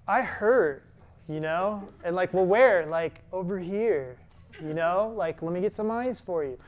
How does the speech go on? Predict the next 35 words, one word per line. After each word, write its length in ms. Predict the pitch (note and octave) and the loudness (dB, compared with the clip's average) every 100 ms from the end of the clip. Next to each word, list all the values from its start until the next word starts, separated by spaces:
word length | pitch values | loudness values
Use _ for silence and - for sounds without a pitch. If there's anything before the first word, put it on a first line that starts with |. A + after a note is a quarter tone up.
| - - | -14 0
Like, 140 | C#4 | 4
there's 180 | C4+ A3+ | 6 4
so 460 | - C4+ C4+ C4+ C#4 | 0 6 6 8 6
many 300 | C4+ C4 B3 | 6 4 4
interruptions 500 | A#3+ B3 C4+ G#3 E3+ | 2 -2 -6 -8 -8
that 80 | F3 | -6
come 180 | G#3 | -4
in. 160 | A3+ D#3+ - - - | -4 -6 -14 -16 -10
And 80 | E3+ | 2
so 120 | A#3 | 4
what 140 | A3+ | 6
she's 200 | - C#4 | 4 2
trying 200 | - C4 | 4 2
to 80 | A#3+ | 4
say, 200 | - C#4 | 4 4
though, 220 | C#4 F3 | 8 6
is 360 | E3 D#3 D3 - | 6 2 -2 -4
when 120 | F3+ | -2
you 100 | G3+ | -2
come 360 | - A3+ A#3 A3 | -6 -8 -2 0
in, 420 | C#4 G#3 D#3 D3+ - - - | 0 -2 -4 -12 -18 -20 -8
I 60 | G3 | -6
want 160 | A#3 | -6
you 120 | - | -6
to 80 | A3 | -8
feel 180 | G#3+ G3 | -4 -6
seen, 360 | - F#3+ F#3+ F#3+ | -4 -6 -4 -2
valued, 340 | F3+ F3 F3 | 0 0 -2
and 120 | D3 | -6
heard. 480 | - - A#3 C#3 C3+ - - - - | -10 -6 -6 -6 -10 -20 -20 -20 -12
And 100 | D#3+ | -10
she's 180 | - E3 | -6 -4
just 200 | F3 - | -4 -6
saying, 300 | A#3 A3+ G3 | -6 -4 -2
like, 260 | F3 E3+ | -4 -6